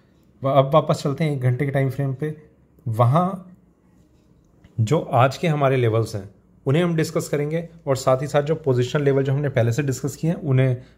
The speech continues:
हम ध्यान में रखेंगे। तो सबसे पहला लेवल जो इंपॉर्टेंट है वो है फ़ोर्टी सिक्स थाउजेंड टू हंड्रेड एटी। ये पहला लेवल है जो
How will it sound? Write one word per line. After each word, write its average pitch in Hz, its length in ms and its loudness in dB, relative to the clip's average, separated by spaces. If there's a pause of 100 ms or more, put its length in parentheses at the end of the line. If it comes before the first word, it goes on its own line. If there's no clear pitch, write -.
(100)
हम 127 140 0
ध्यान 117 220 4
में 117 80 2
रखेंगे। 104 380 -4 (840)
तो 170 60 4
सबसे - 380 -2
पहला 156 340 2
लेवल 156 260 0
जो 151 100 -2
इंपॉर्टेंट 143 540 0
है 170 140 -10 (500)
वो 120 200 2
है 143 320 0 (2250)
फ़ोर्टी 131 380 2
सिक्स - 440 -6
थाउजेंड 131 460 0 (360)
टू 147 220 -2
हंड्रेड 123 500 0 (140)
एटी। 107 500 -4 (2250)
ये 127 100 2
पहला 131 460 2
लेवल 143 300 0
है 151 180 -4
जो 143 500 -2